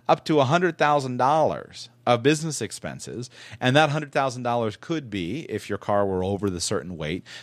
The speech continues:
then that hundred thousand dollar expense could actually be applied to your vehicle.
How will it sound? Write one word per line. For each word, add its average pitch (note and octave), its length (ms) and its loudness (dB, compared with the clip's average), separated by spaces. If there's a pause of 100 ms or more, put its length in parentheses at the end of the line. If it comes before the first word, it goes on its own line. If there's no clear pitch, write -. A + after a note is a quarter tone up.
then A#2 120 0
that A#2+ 160 4
hundred C3 260 -2
thousand A2 360 -2
dollar G#2 360 -2
expense G#2+ 560 -4 (260)
could D#3 280 4
actually B2+ 520 0
be A2 180 -2
applied F#2+ 600 2
to - 120 -6
your F2+ 120 -4
vehicle. F2 440 -6